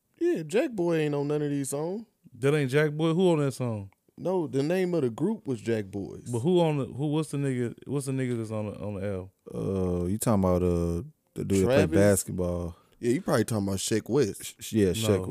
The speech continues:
Speaker 3: West.
Speaker 2: No, I'm not talking about Sheck West. Another nigga.
Speaker 1: No, he was a nigga in the group.
Speaker 2: Yeah,
Speaker 1: The
Speaker 2: but that's
Speaker 1: only
Speaker 2: a
Speaker 1: other niggas on the album is, uh, Quavo, Offset, Thug, and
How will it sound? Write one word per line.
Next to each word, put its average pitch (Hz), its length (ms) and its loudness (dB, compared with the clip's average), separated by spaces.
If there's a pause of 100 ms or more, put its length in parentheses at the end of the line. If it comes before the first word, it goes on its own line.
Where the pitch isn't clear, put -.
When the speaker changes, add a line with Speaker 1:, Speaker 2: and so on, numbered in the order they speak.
Speaker 3:
West. 92 220 -8 (160)
Speaker 2:
No, 92 360 -10 (200)
I'm 92 80 -10
not 92 60 -10
talking 95 160 -12
about 92 140 -10
Sheck 90 240 -14
West. 92 200 -12
Another 98 240 -6
nigga. 95 220 -10 (600)
Speaker 1:
No, 175 200 -8
he 135 160 -4
was 220 140 -8
a 202 60 -4
nigga 220 300 -2
in 226 80 -4
the 190 60 -4
group. 269 280 -2 (720)
Speaker 2:
Yeah, 113 80 -4
Speaker 1:
The - 60 -6
Speaker 2:
but 120 80 4
that's 165 80 8
Speaker 1:
only 190 160 8
Speaker 2:
a 208 60 8
Speaker 1:
other 208 140 2
niggas 180 380 4
on 196 100 0
the 170 60 2
album 190 440 2
is, 156 260 -2
uh, 143 680 2 (1900)
Quavo, 165 680 2
Offset, 160 600 -2 (480)
Thug, 175 440 4 (300)
and 127 320 -6